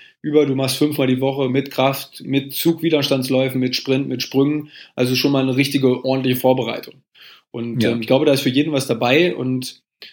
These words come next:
Speaker 1: ähm, das wurde auch bis jetzt wirklich, ähm, ganz gut angenommen. Wir verlegen dann sel-, verlegen das Buch selber und haben jetzt mittlerweile knapp über fünfhundert Exemplare verkauft.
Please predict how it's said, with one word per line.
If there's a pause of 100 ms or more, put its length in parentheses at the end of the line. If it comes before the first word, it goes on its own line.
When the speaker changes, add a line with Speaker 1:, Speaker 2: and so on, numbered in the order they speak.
(180)
Speaker 1:
ähm,
das
wurde
auch
bis
jetzt
wirklich,
ähm,
ganz
gut
angenommen.
Wir
verlegen
dann
sel-,
verlegen
das
Buch
selber
und
haben
jetzt
mittlerweile (240)
knapp
über
fünfhundert
Exemplare
verkauft.